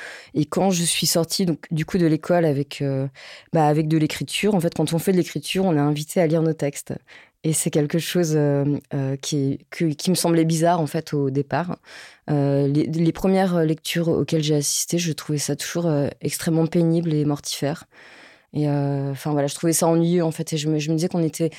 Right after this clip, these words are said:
on n'était pas forcément les meilleures personnes pour lire nos textes. Mais aussi parce que j'avais, euh, l'exemple, peut-être, de personnes qui étaient très accrochées à leur, euh,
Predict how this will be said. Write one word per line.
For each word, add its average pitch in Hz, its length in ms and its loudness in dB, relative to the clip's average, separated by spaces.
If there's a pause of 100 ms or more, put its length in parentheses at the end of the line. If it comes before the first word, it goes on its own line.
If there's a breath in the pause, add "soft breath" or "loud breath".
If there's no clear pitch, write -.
(220 loud breath)
on 170 40 0
n'était 170 160 2
pas 190 120 4
forcément 190 340 2
les 185 80 4
meilleures 170 240 2
personnes 160 580 -2
pour 160 220 -2
lire 160 160 0
nos 156 100 2
textes. - 400 -8 (480 loud breath)
Mais 165 80 2
aussi 165 160 2
parce 196 160 2
que 180 80 -2
j'avais, 160 340 4
euh, 147 240 4
l'exemple, 160 600 0
peut-être, 175 420 -4
de 151 140 0
personnes 160 360 0
qui 185 120 -2
étaient 156 160 -4
très 175 240 0
accrochées 170 440 -2
à 160 80 2
leur, 151 220 0
euh, 143 120 0